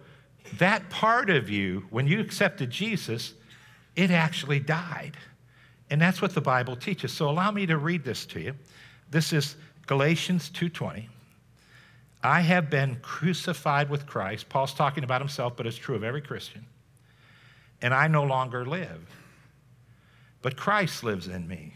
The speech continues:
He's talking about the inner guy, not the outer guy. He says, "The life I live in the body." So notice how the real him, the I, is living in the body.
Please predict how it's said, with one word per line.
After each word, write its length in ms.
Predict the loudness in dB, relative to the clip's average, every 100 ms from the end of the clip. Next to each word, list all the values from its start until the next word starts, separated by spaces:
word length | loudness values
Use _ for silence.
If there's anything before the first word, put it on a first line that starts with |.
| -20 -14
He's 120 | 0
talking 260 | 0 2
about 220 | 0 0 0
the 140 | 0
inner 180 | 0 0
guy, 220 | -4 -4
not 200 | -4 -4
the 160 | -6 -4
outer 220 | -4 -6
guy. 300 | -8 -12 -12 -16 -20 -20 -12
He 120 | -4 2
says, 260 | 4 2
"The 140 | 2 4
life 340 | 4 4 2
I 320 | 4 4 4
live 320 | 2 2 0
in 120 | 0 -2
the 60 |
body." 360 | 0 2 2 0
So 120 | 2
notice 360 | 2 4 0 -4 -16 -6
how 200 | 2 4
the 120 | 4
real 300 | 4 6 6
him, 260 | 6 6 4
the 200 | 2 2
I, 440 | 4 4 4 2 0
is 220 | -2 0
living 300 | 0 0 0
in 80 | -2
the 80 | 0
body. 340 | 2 2